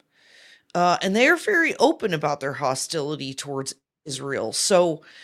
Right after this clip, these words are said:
it was, it, it was always odd to me that Jewish people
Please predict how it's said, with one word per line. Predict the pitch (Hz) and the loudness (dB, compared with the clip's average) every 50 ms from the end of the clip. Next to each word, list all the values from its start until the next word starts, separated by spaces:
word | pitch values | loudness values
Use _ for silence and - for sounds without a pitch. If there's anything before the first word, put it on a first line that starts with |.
| - - - - _ _ _ _ - | -20 -20 -20 -20 _ _ _ _ -2
it | 254 240 - | -2 0 0
was, | 220 240 240 - - - - _ - | 0 0 0 0 0 -2 -4 _ -4
it, | 240 240 240 - _ _ _ - | -2 -2 -4 -4 _ _ _ -4
it | - 233 220 214 | -4 -2 -2 -2
was | 226 - - - _ - | -4 -4 -6 -8 _ -6
always | 196 233 285 349 359 403 403 381 349 - - - _ - | -2 0 0 0 4 4 6 6 6 4 2 -6 _ -4
odd | 196 185 196 214 220 214 220 - | -2 0 4 4 4 4 2 0
to | - - 190 | -2 -2 -2
me | 165 160 151 147 147 147 143 147 - - - - - - - _ - | -2 -4 -6 -6 -8 -8 -10 -12 -12 -14 -18 -20 -20 -20 -20 _ -4
that | 160 185 151 - - 160 | -2 0 0 -2 -2 -8
Jewish | 131 - - 139 156 208 240 269 269 294 277 262 - - - _ | -8 -6 -4 -2 -2 -2 0 0 0 0 0 0 0 -2 -4 _
people | - - - 214 226 233 226 - - 156 131 92 90 101 107 - - - - | -8 -8 -4 -2 -2 -2 -2 -2 -4 -4 -2 -2 -2 -4 -4 -4 -6 -8 -10